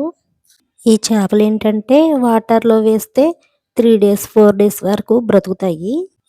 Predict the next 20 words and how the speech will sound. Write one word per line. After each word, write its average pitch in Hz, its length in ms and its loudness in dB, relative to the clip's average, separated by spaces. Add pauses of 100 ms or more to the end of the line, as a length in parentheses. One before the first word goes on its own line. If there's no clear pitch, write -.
(140)
ఈ 220 100 -6 (140)
చేపలు 220 480 0 (160)
మీలో 208 280 0 (120)
ఎంతమందికి 214 640 -6
తెలుసో 208 340 -4 (140)
కామెంట్ 214 480 -6
బాక్స్లో 208 340 -8 (100)
చెప్పండి. 190 560 -8 (640)
ఈ 220 100 0 (160)
చేపలు 220 480 2 (220)
పాతకాలం 226 600 -4 (100)
నాటి 220 280 -6
చేపలు 196 340 -6
అన్నమాట. 175 380 -8 (1080)
ఈ 233 100 2 (160)
చేపలు 220 480 0 (160)
ఇగురుకు 220 480 0 (160)
అలానే 233 340 -2 (120)
పిడుపుకు 208 380 -2 (140)
చాలా 214 240 -4